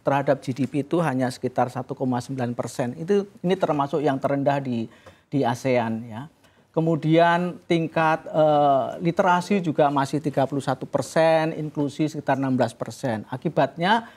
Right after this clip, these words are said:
kontribusi asuransi ke dalam pembangunan masih relatif rendah.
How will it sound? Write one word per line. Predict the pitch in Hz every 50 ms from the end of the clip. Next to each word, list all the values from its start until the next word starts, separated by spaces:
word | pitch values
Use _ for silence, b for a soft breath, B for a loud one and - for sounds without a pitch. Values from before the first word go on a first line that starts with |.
| B B B _ -
kontribusi | 165 165 151 - 147 139 143 143 139 165 165
asuransi | - - - 208 170 170 180 175 - 202 190
ke | - 170
dalam | 151 151 139 135 135 139
pembangunan | 135 147 139 139 139 135 131 135 143 151 156 160 160
masih | 147 135 - - 143 135 131 127
relatif | 139 135 127 123 120 - 127 127 123 123 - - -
rendah. | 143 135 117 123 123 120 117 117 113 104 - -